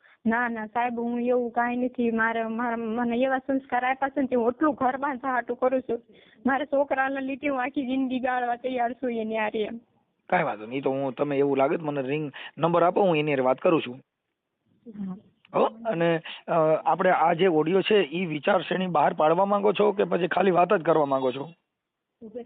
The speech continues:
Speaker 1: હું, હું એમ કહેવા માંગુ છું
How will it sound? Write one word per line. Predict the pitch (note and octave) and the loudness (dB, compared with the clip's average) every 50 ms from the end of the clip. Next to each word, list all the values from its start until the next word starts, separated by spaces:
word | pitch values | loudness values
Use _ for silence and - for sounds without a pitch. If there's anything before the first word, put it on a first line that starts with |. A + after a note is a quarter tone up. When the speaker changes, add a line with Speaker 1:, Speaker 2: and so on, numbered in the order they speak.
| A3+ G3 F#3+ - | -16 -20 -10 -4
Speaker 1:
હું, | A3+ A3+ C4+ D#4+ F4+ | 2 2 4 4 4
હું | D#4 C#4 D4+ D4+ D#4 D4 C4+ B3+ B3 B3 B3 A#3+ | 2 2 4 2 2 2 2 0 0 2 2 2
એમ | C4 C#4 D4 D4 B3+ | 2 2 2 2 0
કહેવા | - B3 A#3 A3+ | 0 -2 -2 -2
માંગુ | A3 A3 A3+ A3 A3+ A3 A3 | -2 -6 -8 -8 -6 -6 -8
છું | A3 _ A#3 A#3 A#3 | -4 _ -4 -4 -4